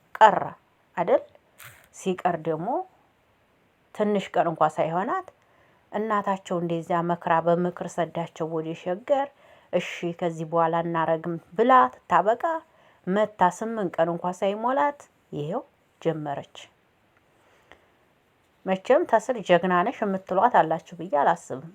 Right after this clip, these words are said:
ጀግና ነሽ የምትሏት አሁን ላይ ይዛችኋት ገደል ነው የምትገቡት። አጠቅሟትም፣ አጠቅሟትም። ጀግና ነሽ፣ ቀጥይበት፣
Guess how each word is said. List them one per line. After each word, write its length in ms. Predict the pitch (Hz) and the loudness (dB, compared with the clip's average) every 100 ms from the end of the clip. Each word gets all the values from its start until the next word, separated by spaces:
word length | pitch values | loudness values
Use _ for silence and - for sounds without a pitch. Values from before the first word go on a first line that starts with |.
| 190 | -8
ጀግና 320 | - 180 185 196 | 0 0 0 -4
ነሽ 160 | 214 - | -4 -4
የምትሏት 580 | 185 175 - 175 185 196 | -4 -4 -4 0 2 0
አሁን 220 | 190 220 | -4 -4
ላይ 180 | 294 403 247 _ _ _ | -2 -4 -4 _ _ _
ይዛችኋት 540 | 190 180 185 - 175 175 | -2 2 0 -2 -10 -6
ገደል 320 | 170 170 180 165 | -2 0 0 -2
ነው 100 | 151 | -6
የምትገቡት። 520 | 156 - 123 139 165 | -8 -10 -10 -8 -4
አጠቅሟትም፣ 640 | 165 - - 160 143 - _ _ _ _ _ _ - | -4 -4 -6 -4 -4 -6 _ _ _ _ _ _ -8
አጠቅሟትም። 640 | - 196 180 156 151 - - _ _ _ _ _ _ _ _ _ | 0 0 0 0 -2 -4 -18 _ _ _ _ _ _ _ _ _
ጀግና 280 | 180 180 180 214 | -2 0 0 0
ነሽ፣ 220 | 285 294 - - _ | 0 -2 -8 -20 _
ቀጥይበት፣ 720 | - 214 - 202 202 233 254 | -2 -2 -2 -6 -4 -2 -4